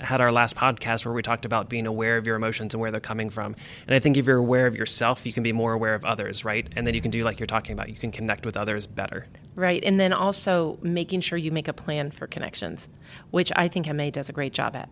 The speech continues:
Speaker 2: What does your calendar look like? Making sure that it's not just left up to, um,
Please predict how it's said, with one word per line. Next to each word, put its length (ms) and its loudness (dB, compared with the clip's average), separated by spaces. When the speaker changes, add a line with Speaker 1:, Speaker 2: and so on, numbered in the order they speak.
Speaker 2:
What 220 0
does 220 2
your 120 -4
calendar 480 -6
look 240 -8
like? 280 -4
Making 340 0
sure 260 2
that 160 2
it's 180 -6
not 380 -2
just 240 0
left 200 2
up 200 2
to, 440 0
um, 320 -2